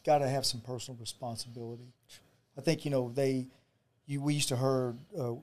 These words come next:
there's type one and type two, and, and type two used to be called adult onset,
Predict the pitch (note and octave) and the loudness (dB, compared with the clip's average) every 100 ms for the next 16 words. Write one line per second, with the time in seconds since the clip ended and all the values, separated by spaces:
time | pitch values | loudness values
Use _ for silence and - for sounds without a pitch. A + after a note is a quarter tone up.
0 | - _ _ _ _ - B2 - C3+ C3+ | -14 _ _ _ _ -10 -2 6 6 6
1 | C#3 C3 A2+ B2+ A#2 - C#3+ B2+ A#2+ A2+ | 0 0 0 -2 -4 -2 -2 0 -2 -6
2 | _ _ _ B2+ B2+ - D3+ B2 C3 - | _ _ _ -6 -6 -6 -4 -2 -4 -2
3 | D3 C#3+ - D#3 C3 C3 C3+ B2 B2+ B2 | 2 2 2 0 0 -4 -6 -6 0 0
4 | B2+ D3 C#3 B2+ A#2+ B2+ C3 - A#2 - | 0 -2 2 2 2 0 0 -2 -4 -8